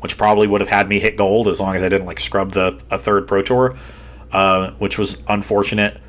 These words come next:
But I also, like, didn't, didn't know that because I took second at a G P right before the last Pro Tour,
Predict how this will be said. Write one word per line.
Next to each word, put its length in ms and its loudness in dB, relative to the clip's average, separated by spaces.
But 120 4
I 80 6
also, 200 4
like, 180 2
didn't, 540 -6
didn't 280 0
know 180 6
that 260 6
because 180 -6
I 100 -2
took 280 -6
second 340 0
at 80 0
a 40 0
G 160 0
P 140 -2
right 200 2
before 200 -2
the 60 -2
last 240 0
Pro 140 2
Tour, 380 0